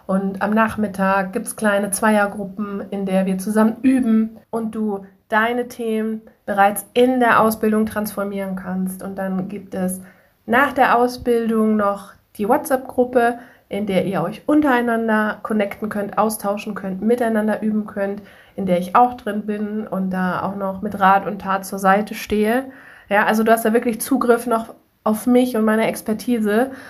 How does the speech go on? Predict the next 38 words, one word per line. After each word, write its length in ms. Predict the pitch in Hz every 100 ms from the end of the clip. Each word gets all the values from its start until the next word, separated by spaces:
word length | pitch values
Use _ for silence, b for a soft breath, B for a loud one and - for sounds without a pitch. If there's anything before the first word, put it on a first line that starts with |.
| B B B
Und 460 | 202 214 220 226 -
genau 300 | 226 220 220
das 440 | 220 254 269 -
wird 220 | 240 254
es 220 | 247 247 -
ab 220 | 214 -
nächstem 360 | 220 220 -
Jahr 240 | 196 180 190
aber 280 | 190 185 202
nicht 260 | 196 -
mehr 140 | 180 175
so 140 | 175
geben 420 | 180 180 180 185
zu 80 | 185
diesem 320 | 185 185 180
Preis, 520 | - 180 185 254 - - _ _ _ _ _ _ _ -
sondern 300 | - 180 185
es 60 | 190
wird 100 | 208
ein 40 |
bisschen 300 | 196 196 190
anderes 340 | 269 277 262
Format 380 | 254 226 220 233
geben 180 | 226 220
von 140 | 214
Heilerin 380 | 202 208 208 202
zwei 200 | 202 202
Punkt 260 | 196 202 196
null. 260 | 202 196 202 B B B B -
Ähm, 640 | 190 185 185 180 185 185
wie 260 | 185 190 226
genau, 340 | 208 208 208
werde 160 | 196 196
ich 120 | 190
so 80 | 196
noch 120 | 185
nicht 160 | 214 -
verraten. 540 | 202 202 202 208 196